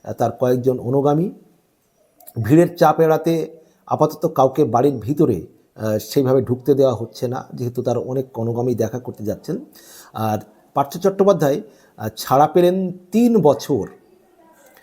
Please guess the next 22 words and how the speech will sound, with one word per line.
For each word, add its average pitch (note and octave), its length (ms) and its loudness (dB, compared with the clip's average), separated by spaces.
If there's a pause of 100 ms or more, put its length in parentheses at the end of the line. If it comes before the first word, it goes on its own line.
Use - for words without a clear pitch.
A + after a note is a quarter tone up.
(440)
তিন F3+ 200 4
মাস F#3 480 0 (120)
উনিশ F#3 300 4
দিন F#3 280 2
পর C#3+ 240 4
কিন্তু D3 280 -4
তিনি C#3+ 200 0
নিজের C3 300 0
বাড়িতে A#2+ 460 -2 (100)
ফিরলেন। E2 320 -10 (1200)
আহ, G#2 300 -6
প্রসঙ্গক্রমে A3 680 2
জানিয়ে D#3 260 4
রাখি, D3+ 480 -2 (420)
নিয়োগ F3 460 4
মামলায় D#3+ 560 2 (580)
দু A#2+ 140 0
হাজার F#3 380 4 (180)
বাইশ D#3 640 2
সালের C#3+ 520 2 (1200)
তেইশে G3 420 4
জুলাই B2+ 420 2